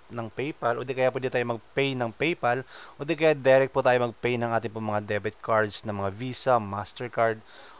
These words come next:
or di kaya yung ating pong mga credit cards para automatic po, process na lang po ang gagawin natin.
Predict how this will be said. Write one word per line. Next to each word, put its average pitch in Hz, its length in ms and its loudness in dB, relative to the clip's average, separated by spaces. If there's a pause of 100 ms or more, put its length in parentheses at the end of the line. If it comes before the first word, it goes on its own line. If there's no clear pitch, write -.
(120)
or 143 160 0
di 143 80 -6
kaya 135 320 4
yung 120 80 4
ating 117 160 2
pong 113 160 0
mga 107 240 0
credit 98 400 -6
cards 95 560 -8
para 135 400 8
automatic 110 560 0
po, 120 240 -2
process 113 480 4
na 104 80 0
lang 104 160 0
po 110 80 -8
ang 107 160 -8
gagawin 92 480 -8
natin. 104 400 -4